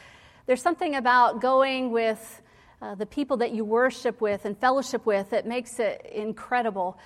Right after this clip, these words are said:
It's what made this last trip so special. We went with a large group from here at Saint Luke's.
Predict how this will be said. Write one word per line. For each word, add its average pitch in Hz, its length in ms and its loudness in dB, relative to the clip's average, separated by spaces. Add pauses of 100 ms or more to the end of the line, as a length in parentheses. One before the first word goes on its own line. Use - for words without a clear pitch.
(360)
It's - 100 -20
what 277 160 2
made 269 220 2
this 240 360 0
last 254 420 0
trip - 280 -2
so 226 180 -2
special. 220 480 0
We 254 140 2
went 233 240 2
with 220 200 0
a 214 140 2
large 220 380 4
group 254 360 -2
from 208 200 -6
here 233 200 -2
at 214 120 -4
Saint 214 280 -8
Luke's. 226 460 0